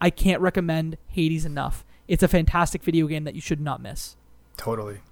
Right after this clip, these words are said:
Speaker 2: And I'm a casual too, and I would never play roguelikes, and this became my favorite game. So that's, that's another incentive for
Speaker 1: Sorry,
Speaker 2: playing
Speaker 1: your
Speaker 2: it.
Speaker 1: f-, is this your favorite
Speaker 2: No,
Speaker 1: game?
Speaker 2: uh, Switch. Switch. Yeah,
Speaker 1: Okay,
Speaker 2: I have some
Speaker 1: okay, I was like
Speaker 2: nostalgic
Speaker 1: <laughs>
Speaker 2: series that are there just for pure nostalgia.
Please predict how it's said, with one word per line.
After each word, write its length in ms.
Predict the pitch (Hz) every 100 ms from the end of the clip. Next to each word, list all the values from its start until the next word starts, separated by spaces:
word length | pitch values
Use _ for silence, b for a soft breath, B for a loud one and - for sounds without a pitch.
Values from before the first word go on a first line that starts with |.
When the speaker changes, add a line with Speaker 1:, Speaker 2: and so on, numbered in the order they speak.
| -
Speaker 2:
And 80 | 123
I'm 140 | 131 160
a 40 |
casual 480 | - 139 139 123 117
too, 340 | - 131 110 117
and 120 | 120
I 40 |
would 140 | 123 127
never 260 | 139 139 135
play 160 | 143
roguelikes, 680 | 120 123 120 113 101 - - 131
and 140 | 127
this 160 | - -
became 300 | 131 131 123
my 100 | 117
favorite 360 | - 113 113
game. 260 | 110 104 101
So 140 | - 107
that's, 380 | 123 131 - -
that's 260 | 120 117
another 300 | 131 123 113
incentive 460 | 110 113 107 107 101
for 300 | - 104 110 - _ _ - - -
Speaker 1:
Sorry, 220 | - 240 185
Speaker 2:
playing 60 |
Speaker 1:
your 100 | 202
Speaker 2:
it. 60 | 202 -
Speaker 1:
f-, 80 | 165
is 160 | 190
this 160 | 226 -
your 140 | 277
favorite 420 | - 202 190 202
Speaker 2:
No, 120 | 180 156
Speaker 1:
game? 160 | 220 - -
Speaker 2:
uh, 100 | -
Switch. 440 | - 170 - - - -
Switch. 480 | - 131 - - - -
Yeah, 140 | 139 123
Speaker 1:
Okay, 60 |
Speaker 2:
I 40 | 131
have 180 | 147 143
some 80 |
Speaker 1:
okay, 60 | 156
I 20 |
was 180 | 156 -
like 60 | 143
Speaker 2:
nostalgic 320 | 156 143 143
Speaker 1:
<laughs> 120 | 170
Speaker 2:
series 360 | 143 143 151 135
that 140 | 135
are 100 | 131
there 240 | 127 131 131
just 260 | 131 127
for 140 | - 135
pure 520 | 131 - 123 120 113
nostalgia. 600 | 113 110 110 104 123 120